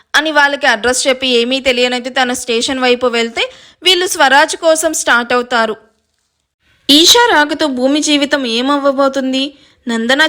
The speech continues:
చెప్పినట్టు మహన్ ఈషాను పెళ్లి చేసుకుంటాడా? మరి భూమి? శ్లోక రాజ్ సీన్స్ నెక్స్ట్ ఎపిసోడ్ నుండి వస్తాయి.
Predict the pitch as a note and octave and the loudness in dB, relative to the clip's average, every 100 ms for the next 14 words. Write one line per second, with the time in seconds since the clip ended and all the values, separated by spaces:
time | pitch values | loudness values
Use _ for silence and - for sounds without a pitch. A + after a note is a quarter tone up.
0 | E4 D4 C#4+ C#4+ C#4+ B3+ A3+ C#4 C4+ B3+ | 0 -2 0 0 0 0 0 0 -2 -2
1 | B3+ D4+ C#4+ C4 G#3 A#3 D#4 D4 - C#4 | 0 2 0 -2 -6 -4 -4 -4 -4 -2
2 | B3 G3 G#3+ D4 - _ _ _ D#4 F4 | -2 -2 -6 -8 -12 _ _ _ -2 -2
3 | F4 D4+ E4+ F#4 B4+ - _ - _ _ | 0 -4 -4 -4 -6 -10 _ -20 _ _
4 | _ _ _ _ - - E4 F4+ A4+ A4 | _ _ _ _ -8 0 2 2 2 4
5 | D4+ D4 D4 D4 C#4+ C4+ C4+ A#3+ - - | 2 2 -2 0 0 0 0 0 -2 0
6 | C4 C#4 C#4+ C#4 C4 C4 A#3 A3+ A#3+ G#3+ | 0 0 0 0 0 0 0 -2 -2 -2
7 | A#3+ | -2